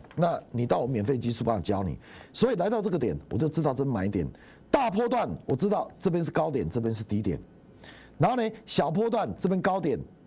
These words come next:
来到这个点，碰这个点，它会反弹上来到这个点。然后呢，事先由这两个点算出来，就是在这两个。哎，我讲给你听好不好？所以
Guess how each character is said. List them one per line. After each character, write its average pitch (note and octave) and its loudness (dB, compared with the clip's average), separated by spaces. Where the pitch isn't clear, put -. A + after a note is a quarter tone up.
来 D3 4
到 A#3 2
这 A3+ 0
个 A3+ 2
点， A#2+ 0
碰 G3+ 2
这 B3+ 0
个 F#3 2
点， F2+ 0
它 F#3 4
会 F3+ 0
反 A2 0
弹 A2+ 0
上 C#3 0
来 E2 -2
到 B2+ 2
这 A#3 2
个 E3+ 0
点。 G2 -2
然 G3 4
后 C4 0
呢， A3+ 0
事 C4+ 2
先 G3+ 0
由 E3+ 2
这 A#3+ 0
两 A#2+ 0
个 A#2 0
点 F#2 0
算 C3 0
出 B2+ 0
来， F2 0
就 G#2+ -2
是 G2 -4
在 G2 -2
这 F#2 -4
两 D#2 -6
个。 - -10
哎， E3+ 6
我 A3 2
讲 G3 0
给 F3+ 0
你 D#3 -2
听 C#3 2
好 A#2+ 0
不 A2 0
好？ D2 -6
所 G3 2
以 D#3+ -4